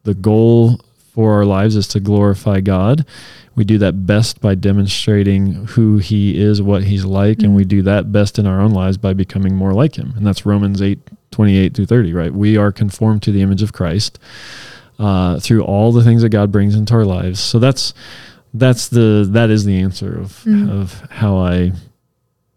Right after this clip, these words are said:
Speaker 1: hope to be motivated and strive and to be motivated and why, what keeps me going in this. 'Cause there, yeah, there, there are difficulties and difficult seasons. And, uh, the other side of that, I think, would be the body of Christ,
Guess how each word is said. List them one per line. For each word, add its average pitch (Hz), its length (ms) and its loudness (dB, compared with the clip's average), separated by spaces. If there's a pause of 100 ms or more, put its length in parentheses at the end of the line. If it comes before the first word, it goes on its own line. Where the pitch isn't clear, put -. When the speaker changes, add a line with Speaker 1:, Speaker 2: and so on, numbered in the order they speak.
(220)
Speaker 1:
hope 123 280 0
to 123 100 -2
be 113 100 2
motivated 104 600 2
and 90 220 -2
strive 101 560 0
and 92 160 -4
to 107 100 -10
be 101 80 0
motivated 95 540 0
and 90 340 -4
why, 92 400 -2
what 107 240 -4
keeps - 260 -6
me 98 140 0
going 92 500 2
in 95 280 -2
this. 92 240 -2
'Cause 180 140 0
there, 220 140 2
yeah, 135 300 2
there, 117 240 2
there 131 180 4
are 120 60 4
difficulties 117 640 0
and 104 100 0
difficult 104 300 -2
seasons. 107 600 2
And, 92 200 -2 (560)
uh, 110 220 2
the 110 140 4
other 120 160 4
side 117 240 2
of 110 80 2
that, 107 280 2
I 98 80 0
think, 107 200 0
would 101 120 0
be 101 220 2
the 95 140 0
body 98 500 0
of 101 220 -6
Christ, - 640 -2